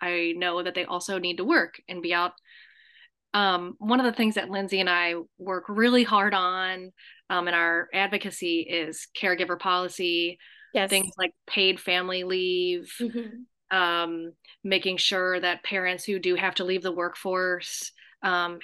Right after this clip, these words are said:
Speaker 1: have safety nets just like everyone else, that they know that, like, that time that they left, you know, it was much needed. It's a job. I mean, this is, like, the hardest job
Speaker 2: Mm-hmm.
Speaker 1: I've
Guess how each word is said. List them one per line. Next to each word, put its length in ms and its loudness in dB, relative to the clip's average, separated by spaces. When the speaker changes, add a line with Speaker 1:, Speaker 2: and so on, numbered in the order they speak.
Speaker 1:
have 400 0
safety 300 2
nets 400 -2
just 220 -8
like 180 -6
everyone 320 -6
else, 460 2
that 140 -6
they 120 0
know 320 0
that, 140 -2
like, 260 -2
that 160 0
time 480 2
that 120 0
they 160 2
left, 680 -2
you 140 -4
know, 420 -2
it 100 4
was 180 2
much 240 2
needed. 320 2
It's 140 0
a 80 2
job. 500 2
I 60 -8
mean, 180 -2
this 180 -6
is, 140 -4
like, 180 2
the 220 10
hardest 460 4
job 260 2
Speaker 2:
Mm-hmm. 180 0
Speaker 1:
I've 220 4